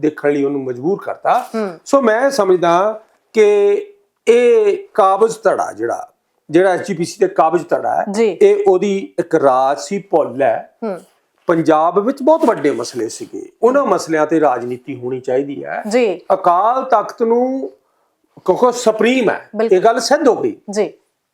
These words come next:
Speaker 1: ਕਿ ਜਿਹੜਾ ਅਕਾਲ ਤਖਤ ਦਾ ਜਹੇਦਾਰ ਰਾਤ ਦੇ ਸਮੇਂ 'ਚ ਦਸਤਾਰ ਸਜਾਉਂਦਾ ਹੈ, ਉਹਨੂੰ ਵੀ ਮਾਨਤਾ ਦੇ ਦਿੱਤੀ ਹੈ ਮੁੱਖ ਮੰਤਰੀ ਨੇ।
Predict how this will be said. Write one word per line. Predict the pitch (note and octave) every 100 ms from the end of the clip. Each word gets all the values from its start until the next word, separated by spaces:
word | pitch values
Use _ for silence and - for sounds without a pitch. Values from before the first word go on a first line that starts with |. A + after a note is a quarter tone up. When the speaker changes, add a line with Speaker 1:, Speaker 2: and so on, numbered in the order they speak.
| -
Speaker 1:
ਕਿ | - A3+
ਜਿਹੜਾ | D3+ F#3 G#3+ G#3+ D#3 D3 E3+ - _ _ _ -
ਅਕਾਲ | F#3 F#3 F3+ A3
ਤਖਤ | A#3 A3 F#3+
ਦਾ | G3
ਜਹੇਦਾਰ | E3 C#3 E3+ F#3+ G#3 G#3
ਰਾਤ | D#3+ C3 C#3 C#3+ E3 A3 B3
ਦੇ | C#4+ D4
ਸਮੇਂ | G#3 A#3 A3+
'ਚ | G#3+ C#3+ - _ -
ਦਸਤਾਰ | D3+ F3+ F#3 D#3 D#3+ G3
ਸਜਾਉਂਦਾ | F#3+ F#3 D#3 D3+ D#3
ਹੈ, | C3+ A2 _ _ _ _ -
ਉਹਨੂੰ | C4 E4+ F4+ F4
ਵੀ | F4
ਮਾਨਤਾ | D4 B3 A#3+ A#3+ B3
ਦੇ | A#3 G#3
ਦਿੱਤੀ | G3+ G3+ G#3+ G#3
ਹੈ | G3+
ਮੁੱਖ | G3 F#3+
ਮੰਤਰੀ | F3 D3+ C#3+ B2+
ਨੇ। | A2+